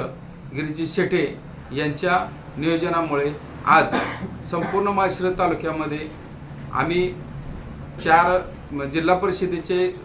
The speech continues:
अ, उमेदवार आणि चार पंचायत समितीचे उमेदवार उभा केले आहेत. या ठिकाणी सत्ताधारी गट म्हणत होता काँग्रेस पक्षाला खिंडार पडलेला आहे माळशिरस तालुक्यामध्ये, परंतु आम्हाला थोडासा उशीर झाला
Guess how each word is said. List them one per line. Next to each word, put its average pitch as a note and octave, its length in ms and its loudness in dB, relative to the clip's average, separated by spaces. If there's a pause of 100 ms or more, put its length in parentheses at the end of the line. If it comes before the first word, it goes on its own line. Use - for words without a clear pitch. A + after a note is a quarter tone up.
(140)
अ, C3+ 40 -2
उमेदवार D#3 480 4
आणि D#3+ 540 -2 (220)
चार E3 260 2
पंचायत D#3+ 440 -4
समितीचे D#3 420 -4
उमेदवार D3 400 0
उभा C3 180 4
केले A2 300 0
आहेत. - 120 -6 (840)
या D#3 100 4
ठिकाणी F#3+ 640 0 (320)
सत्ताधारी G3 500 6
गट G3+ 160 6
म्हणत G3 260 2
होता G3+ 240 4
काँग्रेस F#3+ 360 0
पक्षाला F#3 400 0
खिंडार F#3 300 2
पडलेला F3 380 2
आहे F3 80 2
माळशिरस E3 420 2
तालुक्यामध्ये, C3 640 0 (480)
परंतु F#3 560 4 (480)
आम्हाला D#3+ 360 4
थोडासा F#3+ 360 4
उशीर F#3+ 340 6
झाला F3 440 4